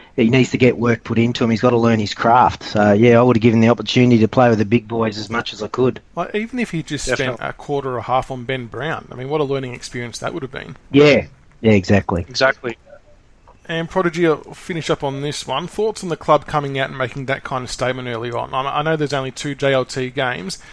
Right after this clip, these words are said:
Speaker 2: um, but we are happy that we come out all guns blazing to prove a point, or would you rather just keep our cards close to our chest?
Speaker 3: I'm happy with the way we went about it,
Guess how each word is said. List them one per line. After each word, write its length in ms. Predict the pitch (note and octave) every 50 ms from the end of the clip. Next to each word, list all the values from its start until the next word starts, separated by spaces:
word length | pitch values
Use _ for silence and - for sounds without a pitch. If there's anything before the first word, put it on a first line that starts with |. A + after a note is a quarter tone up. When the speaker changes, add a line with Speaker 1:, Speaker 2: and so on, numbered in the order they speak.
| - - _ -
Speaker 2:
um, 220 | - B2+ B2+ C3
but 100 | - -
we 140 | D#3 C#3+ C#3
are 40 | B2+
happy 240 | C#3 D3 - D3 C3+
that 120 | B2 C3
we 100 | - C3+
come 220 | - - C#3 C3+ C3
out 160 | B2+ C3 -
all 160 | - C#3+ C#3+
guns 240 | - C3+ B2+ B2+ -
blazing 380 | - C3 B2+ C3+ B2+ C3 B2+ B2
to 80 | C3
prove 200 | - C#3+ C#3+ B2+
a 60 | B2+
point, 300 | - - D3+ F3+ G#3 A3
or 20 | F3+
would 160 | C#3 C3+ -
you 60 | B2
rather 400 | A#2+ B2+ C3 B2+ B2+ B2 B2+ B2
just 280 | B2+ B2 - - - -
keep 200 | - B2+ - B2+
our 100 | A#2+ A#2
cards 360 | - - B2 A#2 A2+ - -
close 220 | - - B2+ A#2+ -
to 120 | - B2
our 60 | A2+
chest? 500 | A2+ - - A#2 - - - - - - - _ _ _ _ - - - _ _ _ _ - - _ - - - - _ _ _ _ _ _ _ _ _ _ - - - - _ - - - -
Speaker 3:
I'm 160 | G3+ G3+ F#3+
happy 200 | A3 A#3 A#3 C4
with 200 | A3 A#3 A3+ -
the 40 | F3+
way 140 | D#3+ D#3 D3+
we 100 | C#3+ C#3+
went 160 | D3 C#3+ C#3
about 260 | B2+ C3 C3 C3 C#3 E3
it, 200 | F#3+ G3+ -